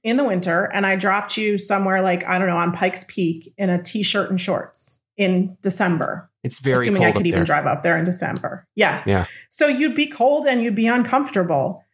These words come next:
Speaker 1: Um, but if I dropped off a winter coat, you'd be that much more comfortable or that much less uncomfortable by simply recognizing that, "Oh, yeah,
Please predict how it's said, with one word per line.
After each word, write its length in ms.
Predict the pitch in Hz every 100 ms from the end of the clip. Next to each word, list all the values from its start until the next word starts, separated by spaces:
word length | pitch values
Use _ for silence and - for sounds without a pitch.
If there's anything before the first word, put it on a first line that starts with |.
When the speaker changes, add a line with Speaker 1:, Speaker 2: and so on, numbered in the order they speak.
| _ _ -
Speaker 1:
Um, 320 | 190 180 175
but 180 | 190 190
if 160 | 220
I 140 | 233 214
dropped 440 | 185 208 202 -
off 280 | 202 202 202
a 40 |
winter 340 | 185 196 185 165
coat, 480 | - 311 240 240 -
you'd 160 | 202
be 160 | 180 190 165
that 280 | 165 175 180
much 360 | 175 180 -
more 680 | 185 175 170 175 214 254 - _ _
comfortable 420 | 320 359 214 175 165
or 100 | 165
that 220 | 170 160 175
much 220 | 175 -
less 220 | 165 170
uncomfortable 640 | 170 165 240 240 180 139
by 200 | - 180
simply 420 | 180 - 254 262
recognizing 580 | 240 202 202 190 180 175
that, 240 | 180 175 -
"Oh, 180 | 349 - -
yeah, 320 | 262 254